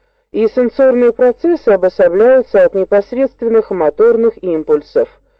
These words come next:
Между ними возникают более сложные отношения. И опыты Лурия с сопряженной моторикой в тысяча девятьсот двадцать восьмом году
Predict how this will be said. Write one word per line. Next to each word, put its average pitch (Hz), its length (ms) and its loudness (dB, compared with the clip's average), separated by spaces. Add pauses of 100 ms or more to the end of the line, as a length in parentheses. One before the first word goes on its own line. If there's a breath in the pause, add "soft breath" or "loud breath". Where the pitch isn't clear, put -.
(360)
Между 214 320 0
ними 220 280 2
возникают 208 640 2
более 427 360 4
сложные 196 520 0
отношения. 143 720 -4 (720)
И 185 240 -2
опыты 180 640 0
Лурия 196 600 0
с - 80 -20
сопряженной 190 600 0
моторикой 175 720 0
в - 60 -14
тысяча 185 400 -8
девятьсот 190 480 -4
двадцать 165 400 -2
восьмом 156 460 -4
году 139 440 0